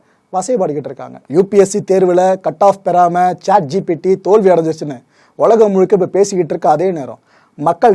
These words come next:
நாமெல்லாம் சிந்திக்க வேண்டிய முக்கியமான ஒரு விஷயம் என்னன்னு பாத்தீங்கன்னா, படிக்கிறதுல சோம்பேறித்தனம் கூடவே கூடாது. ஏன்னா, பசங்க வளர வளர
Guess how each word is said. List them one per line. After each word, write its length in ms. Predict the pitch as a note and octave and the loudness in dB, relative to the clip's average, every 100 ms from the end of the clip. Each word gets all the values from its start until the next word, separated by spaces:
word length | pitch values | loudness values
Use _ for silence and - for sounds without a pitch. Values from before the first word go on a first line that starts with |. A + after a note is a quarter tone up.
| D#3 | 2
நாமெல்லாம் 400 | F#3+ G#3 A3+ A3+ | 0 0 -2 -2
சிந்திக்க 300 | F#3 F#3 G3 F3 | -4 -4 -4 -4
வேண்டிய 200 | G3 F3 D#3 | -2 -2 -4
முக்கியமான 680 | - A#3+ A3+ A3+ A3+ A#3 G#3+ D#3+ | -6 -2 0 0 0 0 0 -2
ஒரு 100 | C#3+ | -4
விஷயம் 220 | D3+ G#3+ | -4 -4
என்னன்னு 240 | D#3 D#3 C#3 | -4 -8 -10
பாத்தீங்கன்னா, 400 | B2 A#2+ A2 B2 F#3 E3 A2 _ _ _ _ _ _ _ G#3 | -12 -14 -12 -6 -4 -4 -6 _ _ _ _ _ _ _ 2
படிக்கிறதுல 600 | A3 C4+ C4+ A#3 G#3+ A3+ - | 2 2 4 4 6 2 0
சோம்பேறித்தனம் 720 | G3+ A3+ G#3+ F#3+ E3 G#3 A#3 D3+ | -2 2 2 2 -4 -4 -6 -6
கூடவே 340 | F#3+ G3 G#3+ G#3 | 0 2 2 0
கூடாது. 260 | F3 D#3+ D3+ _ _ _ - | -6 -6 -10 _ _ _ -8
ஏன்னா, 140 | F#3 G3+ E3+ | -4 0 0
பசங்க 280 | F3 A#3+ F#3 D#3+ | 0 0 2 4
வளர 240 | B3 A#3 F#3+ | 4 4 4
வளர 300 | F#3 E3 | 4 0